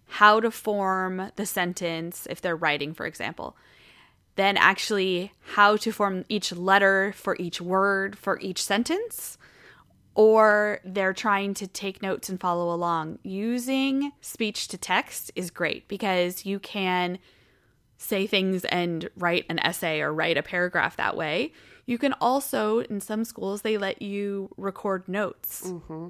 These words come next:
Speaker 1: like record lectures, and that can be transcribed.
Speaker 2: Live scribe pens is another one that we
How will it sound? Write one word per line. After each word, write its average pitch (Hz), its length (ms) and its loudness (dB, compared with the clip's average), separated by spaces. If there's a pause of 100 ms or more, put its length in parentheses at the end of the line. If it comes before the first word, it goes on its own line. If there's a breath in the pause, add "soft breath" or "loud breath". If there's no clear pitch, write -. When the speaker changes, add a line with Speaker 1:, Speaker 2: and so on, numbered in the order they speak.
(140)
Speaker 1:
like 175 160 -8
record 180 340 -4
lectures, 175 520 -4
and 180 160 -4
that 156 220 0
can 170 220 -8
be 156 200 -8
transcribed. - 840 -4 (260)
Speaker 2:
Live 180 440 4
scribe 160 420 -2
pens 165 600 -6
is 165 280 -8
another 160 360 -4
one 147 240 -4
that 135 260 -2
we 151 160 -8